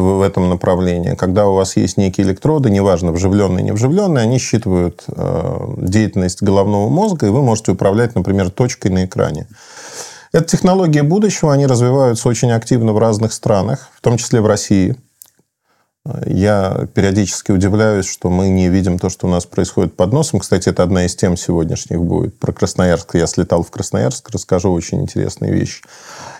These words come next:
И, а, подобные технологии, они будут развиваться. В первую очередь, конечно, они нужны не обычному человеку, а тем, кто по какой-то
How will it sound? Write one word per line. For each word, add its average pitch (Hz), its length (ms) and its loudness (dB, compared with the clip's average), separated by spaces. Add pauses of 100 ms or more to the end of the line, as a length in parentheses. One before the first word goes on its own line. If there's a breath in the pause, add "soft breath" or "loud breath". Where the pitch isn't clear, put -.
(240 loud breath)
И, 127 340 4 (300)
а, 104 220 2
подобные 147 420 2
технологии, 180 680 0
они 143 720 2 (460)
будут 135 560 4
развиваться. 117 640 2
В - 40 -6
первую 147 280 2
очередь, 139 320 0
конечно, 113 480 2
они 110 180 4
нужны 110 420 2
не 107 220 4
обычному 101 580 0
человеку, 113 520 0
а 98 80 2
тем, 110 200 -2
кто - 200 -4
по - 240 -2
какой-то 110 720 0